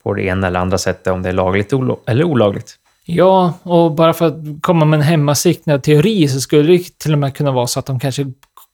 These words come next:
Speaker 2: kommer fram till en kompromiss då. För om man, om man läser in i sig i de här siffrorna och anledningen varför Pernod Ricard gör som de gör och så vidare, så verkar det ju verkligen inte som att de kommer släppa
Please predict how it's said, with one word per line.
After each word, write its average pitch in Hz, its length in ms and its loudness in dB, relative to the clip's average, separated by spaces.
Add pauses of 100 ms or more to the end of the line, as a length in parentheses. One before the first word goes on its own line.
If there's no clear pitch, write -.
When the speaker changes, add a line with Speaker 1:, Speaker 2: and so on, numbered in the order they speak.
(180)
Speaker 2:
kommer 175 180 2
fram 175 200 0
till 175 80 0
en 156 60 0
kompromiss 175 540 -2
då. 87 200 -12 (200)
För 175 80 0
om 170 60 2
man, 165 160 0
om 180 120 -2
man 190 120 2
läser 185 340 2
in 208 260 0
i 170 60 0
sig 156 320 0
i 147 40 4
de 143 140 0
här 127 80 -4
siffrorna 131 640 -4
och - 300 -10
anledningen 139 420 -2
varför 123 200 -4
Pernod 127 280 -4
Ricard 135 280 -2
gör 123 180 -2
som 123 320 -6
de 135 60 -2
gör 127 340 -2
och 135 120 -4
så 135 100 -6
vidare, 120 260 -4
så 131 120 -6
verkar 143 500 0
det 139 60 2
ju 131 60 2
verkligen 120 340 -4
inte 117 140 -8
som 123 140 -8
att 107 80 -10
de 117 100 -10
kommer 123 160 -8
släppa - 480 -4